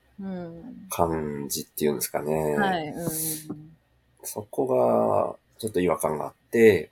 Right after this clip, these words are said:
Speaker 1: はい。
Speaker 2: これも道草さんに話したかどうかちょっと忘れちゃったんですけど、
Speaker 1: はい。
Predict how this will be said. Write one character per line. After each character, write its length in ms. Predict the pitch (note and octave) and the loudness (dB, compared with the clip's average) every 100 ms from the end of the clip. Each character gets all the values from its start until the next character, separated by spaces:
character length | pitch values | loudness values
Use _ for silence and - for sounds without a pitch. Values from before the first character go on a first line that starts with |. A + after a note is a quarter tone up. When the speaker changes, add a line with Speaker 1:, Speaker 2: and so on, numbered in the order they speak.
| _ | _
Speaker 1:
は 200 | F#3+ E3+ | -2 -2
い。 120 | C#3 - _ _ - _ | -4 -12 _ _ -20 _
Speaker 2:
こ 120 | - | 0
れ 60 | C3 | 2
も 300 | C3 C3 - - | 6 6 4 -4
道 80 | A2+ | -2
草 260 | - - | 0 2
さ 100 | D3+ | 2
ん 40 | D3 | 0
に 80 | |
話 280 | B2 C3+ D3 | 4 4 4
し 20 | |
た 100 | - | 2
か 100 | G2+ | 4
ど 80 | F2+ | 4
う 20 | |
か 80 | - | 2
ち 100 | - | 0
ょ 40 | G2 | 0
っ 20 | |
と 260 | E2+ F2 - _ _ | 2 0 0 _ _
忘 180 | - G2 | -2 2
れ 80 | A2+ | 4
ち 60 | A#2 | 4
ゃ 40 | |
っ 40 | |
た 120 | - G#2 | 6 6
ん 40 | |
で 60 | E2+ | 6
す 80 | |
け 80 | - | -2
ど、 300 | - F2+ D#2 - - | 4 4 4 -4 0
Speaker 1:
は 80 | A3 | 0
い。 160 | E3+ | 0